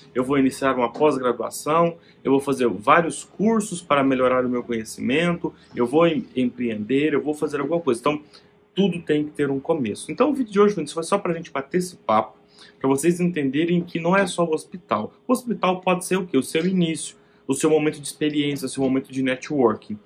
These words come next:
A partir do momento que você já foi pro hospital, já trabalhou, já fez tudo isso, agora sim é o momento de você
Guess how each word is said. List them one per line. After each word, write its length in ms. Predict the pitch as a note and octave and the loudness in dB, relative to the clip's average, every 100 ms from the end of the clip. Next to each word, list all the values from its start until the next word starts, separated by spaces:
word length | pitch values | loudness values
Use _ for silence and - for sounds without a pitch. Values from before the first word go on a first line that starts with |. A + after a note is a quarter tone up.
| - - | -20 -12
A 100 | - | -4
partir 560 | - D3+ C#3+ - - C4 | 4 6 6 2 2 2
do 60 | A#3+ | 4
momento 460 | A3 F3 C3+ - | 0 2 0 -2
que 100 | - | -8
você 320 | A#2+ B2 - C#3 | -8 -6 -2 0
já 200 | E3+ G#3 | 0 0
foi 280 | - G#3 | 4 4
pro 140 | A3 G#3 | 4 0
hospital, 680 | G3+ G#3 - D3 A#2 G#2 _ - _ | 0 -6 0 4 4 2 _ -20 _
já 300 | A#2+ A#2 G3 | -2 6 6
trabalhou, 560 | G#3+ G3+ G#3 F#3+ D3 B2 | 6 2 4 2 2 0
já 120 | B2 | -2
fez 240 | C3 A#2+ | -6 -6
tudo 300 | - F3+ D3+ | -4 0 2
isso, 320 | G#3 F#3+ A2+ - _ - - | 2 0 -6 -18 _ -16 -2
agora 500 | D#3 B2+ B2 D#3 E3 | 0 2 2 2 0
sim 280 | - C3+ | -2 0
é 60 | C#3 | 2
o 80 | C#3+ | 0
momento 480 | D3 C3+ B2+ B2+ B2 | 0 -2 -2 -4 -10
de 100 | B2+ | -8
você 540 | B2 B2+ - C3 C#3 | -6 -4 0 0 -2